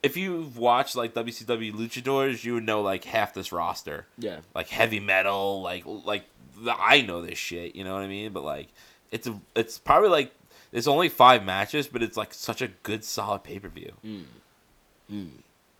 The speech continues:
Speaker 1: It is. I, I mean,
Speaker 2: No, I, no,
Speaker 1: you
Speaker 2: I'm
Speaker 1: know,
Speaker 2: with you, man.
Speaker 1: it, it's just, it is a legendary show, though,
Speaker 2: Anytime
Speaker 1: for sure.
Speaker 2: they give Eddie Guerrero twenty-two minutes of a match, I'm fucking, I'm all in.
Speaker 1: Oh my god,
Speaker 2: And
Speaker 1: the
Speaker 2: I love
Speaker 1: match
Speaker 2: the
Speaker 1: was so good. It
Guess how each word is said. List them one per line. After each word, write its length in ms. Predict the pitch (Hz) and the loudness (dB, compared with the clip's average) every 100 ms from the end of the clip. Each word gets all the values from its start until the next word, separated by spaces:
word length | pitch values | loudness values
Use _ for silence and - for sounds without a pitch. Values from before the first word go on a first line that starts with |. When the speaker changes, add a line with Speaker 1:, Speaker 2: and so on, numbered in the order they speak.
| _ _ _ _ - | _ _ _ _ -2
Speaker 1:
It 140 | 226 | 2
is. 220 | 233 98 107 | 4 2 0
I, 200 | 92 - | -2 -4
I 60 | 127 | -6
mean, 140 | 147 | 2
Speaker 2:
No, 80 | 190 | 10
I, 200 | 175 185 | 12 10
no, 180 | 165 175 | 6 6
Speaker 1:
you 40 | 151 | 6
Speaker 2:
I'm 100 | 120 | 6
Speaker 1:
know, 120 | 107 | 4
Speaker 2:
with 100 | 127 | 2
you, 60 | |
man. 120 | 110 135 | -2 -2
Speaker 1:
it, 140 | 95 | 0
it's 160 | 147 147 | -4 -4
just, 280 | 147 - - | -8 -8 -2
it 160 | 143 | 0
is 140 | 143 131 | 0 -2
a 60 | |
legendary 520 | 131 135 131 127 127 123 | -4 -4 -4 -2 -2 -2
show, 300 | - 131 87 | -2 0 0
though, 80 | |
Speaker 2:
Anytime 460 | 127 135 147 147 139 | 0 0 2 2 2
Speaker 1:
for 80 | 135 | 2
sure. 100 | 131 | 4
Speaker 2:
they 60 | |
give 260 | 127 120 107 | 4 4 0
Eddie 200 | 110 98 | -4 -4
Guerrero 460 | 98 95 90 90 85 | -6 -6 -4 -6 -8
twenty-two 500 | - 80 85 - 87 | -12 -14 -14 -14 -14
minutes 320 | 87 82 - | -14 -14 -14
of 140 | 87 | -14
a 40 | 80 | -12
match, 340 | 82 76 - | -14 -16 -18
I'm 200 | 78 82 | -18 -18
fucking, 520 | - 98 - 85 82 - | -12 -12 -12 -18 -20 -14
I'm 160 | 104 98 | -8 -6
all 220 | 85 85 | -6 -10
in. 200 | 67 69 | -16 2
Speaker 1:
Oh 240 | 139 131 107 | 4 4 0
my 120 | - | -6
god, 220 | - - | -10 -6
Speaker 2:
And 120 | 127 | 0
Speaker 1:
the 40 | 135 | 4
Speaker 2:
I 40 | |
love 180 | 147 165 | 8 10
Speaker 1:
match 220 | 160 135 | 10 8
Speaker 2:
the 60 | 131 | 4
Speaker 1:
was 100 | 127 | -4
so 400 | - - 147 165 | -6 0 4 4
good. 400 | 135 113 87 | 4 -2 -2
It 60 | 78 | -8